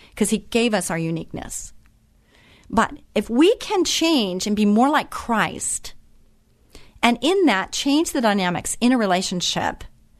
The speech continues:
wouldn't it be better to have that marriage healed than to go elsewhere and find it somewhere else and still have the same issues you have, or different issues, maybe bigger issues, who knows? At least you know what you have with this one. Plus, if you have children, you've made your children with this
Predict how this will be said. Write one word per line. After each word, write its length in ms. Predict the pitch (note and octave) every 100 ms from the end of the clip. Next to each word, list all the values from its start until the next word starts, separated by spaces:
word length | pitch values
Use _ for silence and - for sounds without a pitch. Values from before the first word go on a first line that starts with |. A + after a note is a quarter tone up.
| _ -
wouldn't 200 | B3 D#4
it 60 | D#4
be 40 |
better 300 | C#4+ A3+ G#3+
to 120 | A3+ A3
have 180 | G#3+
that 160 | G3+ G3
marriage 260 | G3 F#3+ -
healed 400 | G#3 F#3+ A3 - - - _ -
than 140 | G#3
to 100 | A3
go 160 | G3 F#3
elsewhere 460 | F3+ F3+ - A#3
and 180 | G#3 F#3
find 260 | G3 G3 G3
it 160 | -
somewhere 380 | - G#3 G3 F3+
else 360 | - F#3 A#3 G#3+
and 120 | G#3+
still 160 | B3
have 160 | C4+ C#4
the 80 | A3
same 240 | - G#3
issues 360 | - G#3 A3 G#3
you 140 | F#3+
have, 440 | E3+ F#3 A#3 G3 F#3
or 340 | - E4 A4 G4+ -
different 300 | E4+ - F#3
issues, 320 | F3+ G3 G#3
maybe 220 | C4+ G4
bigger 280 | G4 A#4+ G4
issues, 380 | G#3 - E3 -
who 160 | G3+
knows? 440 | G#4 - G4 G#3+ - - - - - _ -
At 120 | C#4
least 200 | D#4 A4
you 140 | G#4+ D#4+
know 100 | E4+
what 160 | G#4+
you 80 | A#3
have 360 | F#3 A3+ E4 F#3+
with 140 | F#3+
this 200 | G3+ -
one. 160 | A3 A#3+
Plus, 360 | - G#4 G4+ - -
if 120 | - B3+
you 60 |
have 100 | C#4
children, 640 | - F4 F#4+ B3+ G#3 A#3 - - -
you've 200 | C4 B3
made 160 | D4+
your 80 | D#4
children 400 | - E4 F4+ D4+
with 140 | G#3 G#3+
this 260 | F#3 -